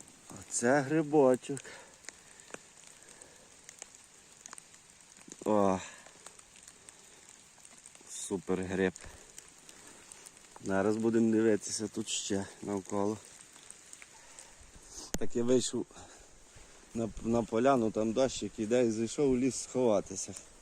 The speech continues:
Поки, поки що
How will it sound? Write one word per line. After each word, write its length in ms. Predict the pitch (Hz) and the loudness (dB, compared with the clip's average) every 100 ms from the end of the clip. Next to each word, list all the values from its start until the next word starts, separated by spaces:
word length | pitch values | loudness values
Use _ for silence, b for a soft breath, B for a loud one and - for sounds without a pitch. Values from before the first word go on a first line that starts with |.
| - - - - - - - - - - - - - - - - - B B B - | -20 -20 -20 -18 -16 -14 -14 -14 -14 -16 -16 -16 -14 -16 -16 -16 -14 B B B -12
Поки, 140 | 95 - B B B B B B B - | -12 -14 B B B B B B B -6
поки 260 | 110 117 | -4 0
що 180 | 107 | 0